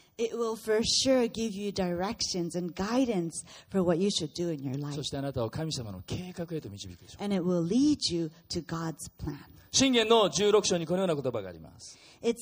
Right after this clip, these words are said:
Speaker 1: says in Proverbs chapter sixteen,
Speaker 2: 人は計画を立てますが、その結果は主の手の中にあります。三節、自分でしようとしていることを主に委ねなさい。そうすればうまくいきます。
Speaker 1: Verse one, "We can make our plans,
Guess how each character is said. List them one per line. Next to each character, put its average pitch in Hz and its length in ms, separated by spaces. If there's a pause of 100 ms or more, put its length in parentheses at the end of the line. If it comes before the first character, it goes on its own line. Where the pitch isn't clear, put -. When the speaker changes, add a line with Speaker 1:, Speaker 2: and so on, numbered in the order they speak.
(100)
Speaker 1:
says 254 260 (240)
in 214 460
Proverbs 214 560 (280)
chapter 190 300
sixteen, 185 560 (140)
Speaker 2:
人 - 240
は 196 100
計 196 220
画 196 240
を 190 60
立 185 120
て 190 120
ま 185 120
す 170 80
が、 120 240
そ 160 160
の 175 100
結 175 220
果 175 120
は 214 160 (160)
主 - 300
の 202 160
手 147 140
の 139 140
中 127 260
に 170 180
あ - 60
り 98 80
ま 101 100
す。 - 160 (300)
三 147 180
節、 127 240 (240)
自 175 120
分 220 180
で 214 140
し - 140
よ 214 120
う 202 60
と 185 100
し 151 60
て 190 80
い 170 40
る 165 60
こ 165 80
と 170 80
を 160 60
主 165 160
に 156 80
委 135 100
ね 131 120
な 147 180
さ 185 160
い。 - 80 (200)
そ - 220
う 101 60
す 101 100
れ 95 100
ば 160 220 (140)
う 95 60
ま 85 140
く - 220 (140)
い - 20
き - 80
ま - 140
す。 - 200 (300)
Speaker 1:
Verse 214 280
one, 226 320
"We 247 140
can 247 320
make 254 280
our 220 80
plans, 160 540